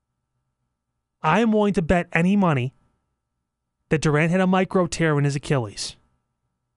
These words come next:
And he was pressured, not only by fans, by Twitter, by whatever, because you know he's on it and you know he sees everything, but by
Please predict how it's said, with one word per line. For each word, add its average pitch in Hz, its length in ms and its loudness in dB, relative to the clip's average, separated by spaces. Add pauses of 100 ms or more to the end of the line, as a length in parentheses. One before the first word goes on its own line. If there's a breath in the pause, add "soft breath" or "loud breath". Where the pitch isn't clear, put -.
(960)
And 139 120 -2
he 180 140 0
was 220 180 -2
pressured, - 640 -4 (1500)
not 220 220 0
only 285 400 0 (2250)
by 196 180 2
fans, 185 560 -2
by 165 160 0
Twitter, 208 500 0
by 151 180 0
whatever, 190 360 0
because 175 320 -2
you 208 80 0
know 277 200 2
he's 180 140 2
on 170 200 2
it 107 120 -12
and 147 100 -2
you 165 100 -2
know 220 140 -2
he 180 80 0
sees 160 340 -2
everything, 135 420 -4 (1700)
but 151 140 -2
by 151 380 0